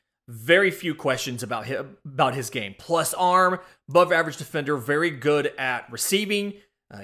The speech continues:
game calling, good pop time,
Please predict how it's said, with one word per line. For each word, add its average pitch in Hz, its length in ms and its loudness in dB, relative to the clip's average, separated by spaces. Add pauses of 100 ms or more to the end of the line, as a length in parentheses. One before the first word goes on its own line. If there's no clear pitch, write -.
(140)
game 170 260 0
calling, 160 720 0 (280)
good 151 240 2
pop - 380 -2
time, 151 480 0